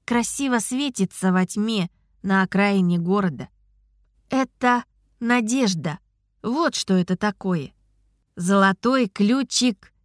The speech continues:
к будущему. Кстати, так и называлось представление. «Золотой ключик». Вот его мы и даем ребенку,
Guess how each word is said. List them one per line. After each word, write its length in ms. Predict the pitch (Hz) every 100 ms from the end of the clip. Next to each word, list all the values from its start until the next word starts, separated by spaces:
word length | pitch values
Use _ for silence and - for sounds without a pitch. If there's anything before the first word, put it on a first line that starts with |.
| _ -
к 80 |
будущему. 840 | 190 180 247 214 - - 175 160 - _ _ _ _
Кстати, 440 | - - 311 240 208
так 240 | 226 214
и 60 | 226
называлось 600 | 233 208 208 220 254 -
представление. 960 | 220 196 - 208 196 202 170 151 131 - _ _ -
«Золотой 540 | 185 220 233 294 294
ключик». 680 | - 247 277 196 - - _ _ _ _ _
Вот 200 | 180 185
его 460 | 185 190 190 233 185 - _ _
мы 220 | 233 262 254
и 40 |
даем 400 | 247 247 262 214
ребенку, 640 | 170 170 175 165 - 127